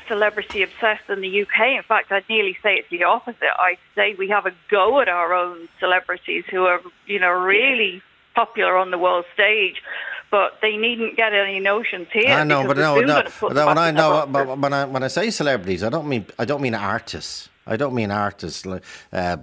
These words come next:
Speaker 2: like
Speaker 1: Yeah.
Speaker 2: the, the, our actors or singers or whatever.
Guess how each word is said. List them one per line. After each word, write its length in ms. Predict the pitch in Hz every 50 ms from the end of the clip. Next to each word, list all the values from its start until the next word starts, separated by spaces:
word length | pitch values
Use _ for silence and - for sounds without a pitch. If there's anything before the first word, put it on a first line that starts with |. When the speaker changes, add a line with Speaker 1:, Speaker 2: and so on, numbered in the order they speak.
| -
Speaker 2:
like 160 | - 90 98
Speaker 1:
Yeah. 160 | 107 92 - - - -
Speaker 2:
the, 160 | 95 90 -
the, 240 | 76 76 90 85 82
our 220 | 87 87 82 85
actors 420 | 87 98 - - - 95 87 78
or 120 | 87 85 78
singers 520 | - - 107 98 98 92 90 90 82 78
or 100 | 87 82
whatever. 520 | 78 76 90 87 87 87 85 - 87 80